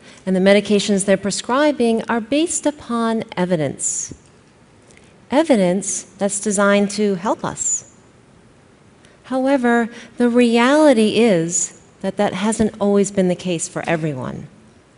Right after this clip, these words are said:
What if I told you that the medical science discovered over the past century has been based on only half the population? I'm an emergency medicine doctor.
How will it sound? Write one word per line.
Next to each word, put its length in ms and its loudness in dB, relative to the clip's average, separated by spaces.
What 160 2
if 160 2
I 120 6
told 440 2
you 340 0
that 200 -8
the 100 0
medical 480 2
science 540 0
discovered 880 -2
over 180 0
the 80 2
past 340 -2
century 800 -2
has 160 -4
been 180 -2
based 420 -4
on 380 -4
only 200 -4
half 340 -8
the 80 -6
population? 920 -8
I'm 180 2
an 60 4
emergency 580 2
medicine 480 0
doctor. 560 -6